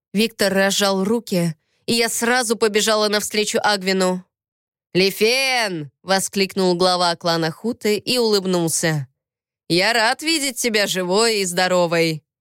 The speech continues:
Я подбежала и остановилась, тяжело дыша и бросая тревожный взгляд на капсулу. Агвин опустился на одно колено и осторожно поставил её на землю. С замиранием сердца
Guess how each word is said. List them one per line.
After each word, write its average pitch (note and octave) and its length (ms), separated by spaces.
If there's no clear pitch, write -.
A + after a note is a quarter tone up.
Я B3+ 140
подбежала G#3 680
и F#3+ 80
остановилась, G#3 840
тяжело G#3 360
дыша A3+ 480
и A#3 80
бросая G#3+ 460
тревожный A#3+ 500
взгляд A3 360
на A3+ 100
капсулу. E3+ 680
Агвин F3 400
опустился F3 600
на E3+ 160
одно E3+ 200
колено G#3 640
и - 120
осторожно F#3+ 640
поставил F3+ 500
её F3+ 380
на F#3 120
землю. E3 600
С F#3 80
замиранием F#3+ 600
сердца F3+ 680